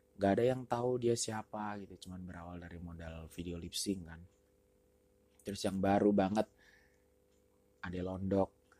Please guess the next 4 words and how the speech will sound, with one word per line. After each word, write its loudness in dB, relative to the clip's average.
Mang -16
Ade -8
Londok. -10
Ya. -14